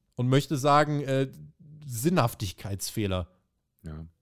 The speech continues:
Speaker 2: Kann ich mir nicht vorstellen, dass das alles so geplant war. Also entweder hat Tony darauf spekuliert, „Ah, ich bin doch so mit New Japan, äh, New Japan. Das heißt, wenn die jetzt wirklich zu New Japan geht,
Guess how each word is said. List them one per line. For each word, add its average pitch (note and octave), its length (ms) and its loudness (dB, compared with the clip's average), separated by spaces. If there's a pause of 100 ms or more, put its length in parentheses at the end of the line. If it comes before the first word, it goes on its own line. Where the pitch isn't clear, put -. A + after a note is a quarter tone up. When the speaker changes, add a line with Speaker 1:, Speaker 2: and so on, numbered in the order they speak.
(400)
Speaker 2:
Kann A#2+ 140 6
ich B2 80 6
mir B2 80 4
nicht A2+ 140 2
vorstellen, A2 340 4
dass F#2+ 120 0
das G2 120 -4
alles F2+ 220 -4
so F#2+ 100 -4
geplant F2+ 460 -4
war. D#2+ 260 -4
Also F#2+ 360 -2
entweder A#2 340 2
hat A2 140 2
Tony B2 200 2
darauf G#2+ 220 2
spekuliert, A2+ 580 2
„Ah, F#2+ 220 4
ich G#2 100 -4
bin A2 120 0
doch G2+ 120 -2
so G#2 180 -2
mit B2+ 200 0
New A2+ 160 2
Japan, A#2 540 2
äh, A2 120 0
New A2+ 280 2
Japan. B2 360 2
Das A#2+ 160 0
heißt, A2 260 0
wenn A2 140 0
die G#2+ 60 0
jetzt G#2 140 -4
wirklich B2+ 220 -2
zu - 120 -4
New G#2 140 0
Japan F#2 340 -6
geht, C#3+ 320 4